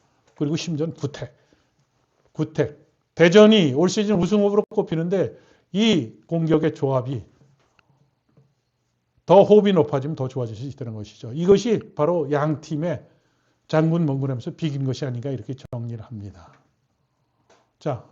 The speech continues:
피디님, 됐습니까? 자, 오늘 중계 방송은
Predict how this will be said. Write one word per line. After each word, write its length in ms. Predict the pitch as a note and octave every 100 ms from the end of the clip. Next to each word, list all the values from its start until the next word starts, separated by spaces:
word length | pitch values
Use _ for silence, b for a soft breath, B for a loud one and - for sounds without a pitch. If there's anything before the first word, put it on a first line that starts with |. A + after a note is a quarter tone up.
| _
피디님, 340 | - E3 D#3+ D#3+
됐습니까? 640 | C#3+ C3+ D#3 D#3 E3+ F#3 _ _ _ _
자, 100 | E3+
오늘 240 | E3+ G3
중계 240 | G3 G3 F#3
방송은 560 | F3 E3+ D#3+ F3 F#3